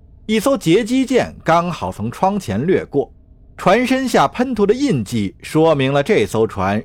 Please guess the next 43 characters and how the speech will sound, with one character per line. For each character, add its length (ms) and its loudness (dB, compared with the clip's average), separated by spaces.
属 320 -4
于 140 2
叛 440 -4
逃 380 -2
的 180 -2
图 320 -4
克 160 -8
尔 240 -6
部 160 -6
落。 240 -10
“不 140 0
离 100 4
开 140 -2
的 100 2
话， 160 2
我 100 2
们 140 -4
会 80 0
被 100 0
攻 220 0
击 180 2
的。” 120 -2
<laughs> 280 -20
“通 240 -8
常 220 -4
情 180 -4
况 180 0
下 120 -2
是 240 -8
这 120 -8
样。” 160 -20
阿 180 4
姆 120 2
丽 160 0
娜 120 4
丝 300 -2
毫 240 0
不 100 -8
为 140 4
所 220 -10
动。 200 -4
“不 100 -6
过 380 2